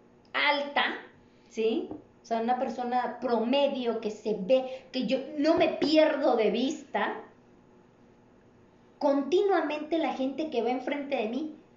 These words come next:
simplemente decide cambiar de dirección y mocos.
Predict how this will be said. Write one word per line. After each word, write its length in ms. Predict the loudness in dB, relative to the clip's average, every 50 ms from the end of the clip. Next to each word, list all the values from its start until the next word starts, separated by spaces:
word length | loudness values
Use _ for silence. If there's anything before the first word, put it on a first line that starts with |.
| _ _ _ _ _ _
simplemente 840 | -10 0 2 2 4 4 4 4 4 4 2 2 0 0 -2 -4 -4 -2
decide 460 | -2 0 0 2 4 4 4 4 4
cambiar 320 | 2 2 4 4 4 4
de 100 | 4 4
dirección 440 | 4 4 4 2 2 2 4 4 4 4
y 200 | 2 0 -2 -4
mocos. 840 | -2 2 4 6 6 6 4 4 0 -2 -4 -6 -10 -14 -20 -20